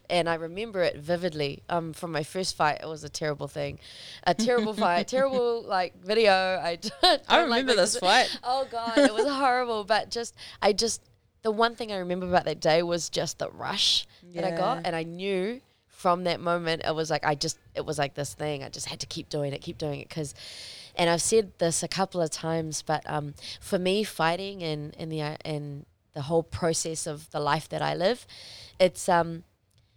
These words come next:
Speaker 1: it's beautiful, you know, and people don't always get to see that side of it,
Speaker 2: Mm.
Speaker 1: you know, but, um, uh, uh, fighting is something that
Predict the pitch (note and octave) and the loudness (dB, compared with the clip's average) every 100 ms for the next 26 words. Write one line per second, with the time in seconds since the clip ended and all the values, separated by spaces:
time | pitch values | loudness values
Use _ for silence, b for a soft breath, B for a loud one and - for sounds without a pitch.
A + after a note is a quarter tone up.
0 | _ _ - G3 - - _ _ A3+ A#3 | _ _ -4 -4 -6 -10 _ _ 0 4
1 | A3+ - D#3 - - E3+ D#3+ E3 G#3+ F3+ | 4 4 -2 -4 -8 -4 0 0 0 -4
2 | F3 F#3 F3+ E3+ E3 D#3+ D#3 D#3 F3 - | -6 -6 -2 -2 -2 -2 -4 -6 -10 -8
3 | D#3+ - - B3+ B3 F3 - - D#3+ G3 | -4 -2 0 0 -2 -4 -6 -10 -8 -8
4 | F#3+ F#3 F#3 F#3 E3+ D3+ D#3+ D#3+ - D#3 | -8 -8 -8 -10 -10 -10 -6 -6 -4 -6
5 | D3+ D#3 b b b b b b _ _ | -6 -10 b b b b b b _ _
6 | E3 D#3+ D#3 D#3 - - - _ _ _ | 2 4 2 0 -8 -14 -20 _ _ _
7 | _ _ _ F3 E3 D#3+ D3+ - - - | _ _ _ 0 2 0 -2 -10 -20 -6
8 | - G3 G#3 G3 - F3+ F#3+ F3+ E3 | 2 2 2 -2 -2 -4 -4 -4 -4